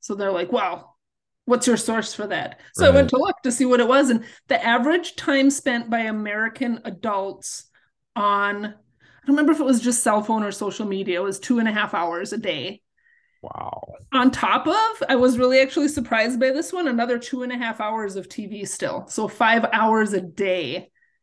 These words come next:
Speaker 1: On average, people spend either watching T V or on their phones.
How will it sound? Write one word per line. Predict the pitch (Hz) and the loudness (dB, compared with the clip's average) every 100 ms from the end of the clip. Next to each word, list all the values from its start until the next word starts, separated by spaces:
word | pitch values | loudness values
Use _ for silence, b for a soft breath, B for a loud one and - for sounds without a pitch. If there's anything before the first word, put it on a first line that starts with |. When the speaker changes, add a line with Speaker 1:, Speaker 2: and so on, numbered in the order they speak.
| _ _ - | _ _ -2
Speaker 1:
On | 233 254 | 2 2
average, | - 254 269 226 214 202 - | 4 4 4 4 2 0 -2
people | - 226 226 208 | -8 -6 -2 -2
spend | - 233 208 196 190 196 190 _ _ _ | -2 -2 -2 -2 -4 -10 -14 _ _ _
either | 233 208 208 202 202 202 190 | 0 2 2 2 2 -2 -2
watching | 190 180 202 | -4 -4 -8
T | 214 | -6
V | 175 160 | -6 -6
or | |
on | - - | -8 -10
their | - | -14
phones. | - - - | -14 -14 -14